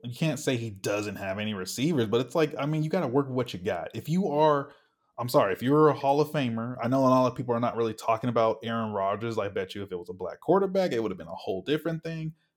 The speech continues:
But Aaron Rodgers, you are this, you know, M V P, you know, back-to-back M V P, all this other stuff. You gotta make it work.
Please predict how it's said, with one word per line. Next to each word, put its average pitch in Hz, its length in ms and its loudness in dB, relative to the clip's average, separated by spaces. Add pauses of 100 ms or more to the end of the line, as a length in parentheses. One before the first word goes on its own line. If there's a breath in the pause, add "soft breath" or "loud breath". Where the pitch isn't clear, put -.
(140)
But 104 380 -2 (500)
Aaron 147 280 0
Rodgers, 104 580 2 (180)
you 135 580 2
are 107 680 0
this, 90 400 -8
you 104 80 -8
know, 90 360 -8 (380)
M 123 180 -2
V 127 160 -2
P, 117 500 -6
you 110 120 -4
know, 101 80 -2
back-to-back 110 540 -4
M 117 160 -6
V 113 120 -8
P, 113 180 -4
all 104 140 2
this 113 180 -4
other 123 180 -2
stuff. 139 280 -2
You 131 100 -2
gotta 135 180 4
make 104 140 -2
it 87 80 -6
work. 87 300 -10